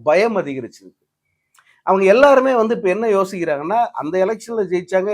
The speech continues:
இந்த எலெக்ஷன்ல இப்படி ஜெயிக்கிறாங்க, விக்கிரவாண்டி இடைத்தேர்தலை இப்படி ஜெயிக்கிறாங்களே, இன்னும் இரண்டு வருஷம் தானே இருக்கு,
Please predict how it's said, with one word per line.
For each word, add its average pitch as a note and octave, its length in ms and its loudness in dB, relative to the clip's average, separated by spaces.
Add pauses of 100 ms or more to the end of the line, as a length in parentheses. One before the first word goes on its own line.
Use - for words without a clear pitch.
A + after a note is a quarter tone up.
இந்த D#3+ 220 -8
எலெக்ஷன்ல G3+ 400 -6
இப்படி F#3 200 -10
ஜெயிக்கிறாங்க, E3 500 -6
விக்கிரவாண்டி F#3 600 -4
இடைத்தேர்தலை F3 640 -6
இப்படி F#3 260 -12
ஜெயிக்கிறாங்களே, D3+ 680 -4 (680)
இன்னும் C#4 340 4
இரண்டு G3+ 340 4
வருஷம் F#3+ 320 -4
தானே E3+ 160 -4
இருக்கு, B2+ 280 -6